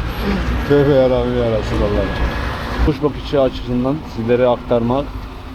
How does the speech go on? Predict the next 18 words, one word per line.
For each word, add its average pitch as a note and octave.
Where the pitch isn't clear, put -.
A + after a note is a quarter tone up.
ve, A#2
e, G#2+
sizlere A#2
göstermek A#2
beni B2
biraz A#2+
mutlu A#2+
etti B2+
ve A#2
aynı C3
zamanda B2
böyle C#3
görmek C3
de C#3
beni C3
çok D#3
mutlu C3+
etti C#3